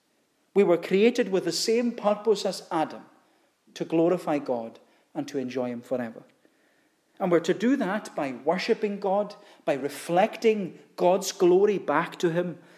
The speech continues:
and by living in obedience to his word. And like Adam, we were created with an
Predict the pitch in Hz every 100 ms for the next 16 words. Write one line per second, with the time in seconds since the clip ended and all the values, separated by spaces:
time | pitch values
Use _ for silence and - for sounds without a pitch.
0 | - 185 160 156 165 202 226 208 202 233
1 | 190 185 165 165 165 156 143 - - -
2 | _ - 170 156 139 - 143 117 - -
3 | _ _ _ _ _ _ - 196 175 156
4 | - 202 247 254 208 190 180 - 190 196
5 | 214 220 175 175 170 170